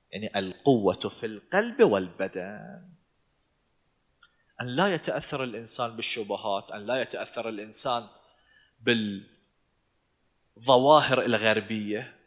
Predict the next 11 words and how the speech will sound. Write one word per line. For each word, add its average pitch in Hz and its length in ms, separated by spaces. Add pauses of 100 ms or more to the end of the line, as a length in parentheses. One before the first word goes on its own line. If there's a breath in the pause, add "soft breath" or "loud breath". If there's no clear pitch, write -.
هذه 120 140
تحتاج 147 400
إلى 123 120
قوة 196 360
في - 180
القلب، 156 540 (1040)
وأن 139 300
يكون 143 460
على 175 360
قدم 156 460
وساق 123 580